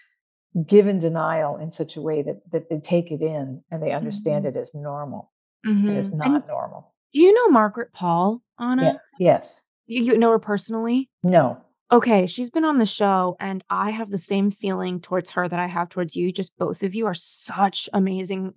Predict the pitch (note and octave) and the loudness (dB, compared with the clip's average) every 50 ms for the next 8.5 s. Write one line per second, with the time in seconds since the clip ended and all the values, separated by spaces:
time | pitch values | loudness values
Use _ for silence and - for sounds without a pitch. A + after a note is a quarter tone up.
0 | - - F#3+ F#3 F#3 - G3 F#3+ - - - - F#3 F#3 - - - F#3+ F#3 F3 | -8 -6 -4 -4 -4 -2 -2 0 0 0 2 2 0 0 0 -4 -4 -4 -2 -2
1 | F#3 F3+ F3+ F#3+ G3 A3 B3+ C#4+ D#4 D#4+ - _ _ _ _ _ _ _ _ _ | -2 -2 0 2 2 4 4 4 2 2 -2 _ _ _ _ _ _ _ _ _
2 | _ _ _ _ - G3+ G3 G3 F#3+ F#3 F#3 F#3 F#3 F#3 F#3 F#3 F#3 F3+ F3 - | _ _ _ _ 2 4 4 4 4 2 0 -2 -2 -4 -4 -4 -6 -6 -4 -2
3 | F#3+ G3 G3+ G#3 A3 G#3 - A3+ G3+ - - G3 F#3+ E3+ F3 F3+ G3 G3 F#3 F3+ | -2 0 0 -2 -2 -4 -4 -6 -6 -4 -2 -4 -4 -4 -4 -4 -2 0 2 2
4 | F3+ F3+ - - - - F3+ F3 F3 G3+ A3+ A3+ A#3+ B3+ B3+ B3+ C4+ C#4 C4+ C4+ | 0 0 -4 -10 -8 -6 -4 -2 0 2 2 2 2 2 2 0 0 -2 -4 -6
5 | C4+ C4+ - - C#4 C#4 C4 - C#4+ C#4+ D4 C#4+ C4+ A#3 G#3+ G#3 G#3 A3 A3 A#3+ | -8 -8 -4 -4 -4 -2 -2 -2 -4 -4 -4 -2 0 4 4 4 4 4 2 0
6 | A3 A#3 A#3+ - - B3 A3+ G#3+ A3 A3+ A#3+ B3 B3+ B3+ A#3 A#3+ G3+ - - A#3+ | 0 -4 -4 -2 -2 -2 -2 -2 -2 -2 -2 -2 -2 0 0 0 -2 -2 -2 -6
7 | A3 G#3 G3+ F#3+ E3+ F#3+ G3+ F3+ - - G#3+ A#3 G#3+ - - A#3 A#3 A#3+ G#3+ A#3 | -4 -4 -4 -6 -6 -8 -8 -10 -10 -12 -10 -8 -8 -6 -6 -6 -6 -6 -6 -6
8 | A3+ B3 A#3+ A#3+ A#3+ A#3+ A#3+ B3 B3+ B3 | -6 -4 -4 -4 -4 -4 -6 -6 -6 -8